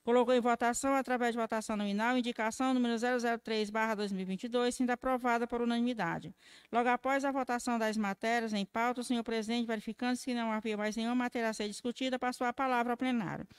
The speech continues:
O senhor vereador Onofre Magalhães Gomes solicitou ao senhor presidente permissão para se retirar do plenário.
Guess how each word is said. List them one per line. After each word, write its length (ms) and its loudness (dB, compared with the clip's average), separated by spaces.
O 80 -4
senhor 280 4
vereador 380 2
Onofre 320 2
Magalhães 420 0
Gomes 280 2
solicitou 500 -2
ao 60 0
senhor 160 0
presidente 440 -2
permissão 480 2
para 180 -2
se 140 -4
retirar 380 0
do 80 -8
plenário. 580 -2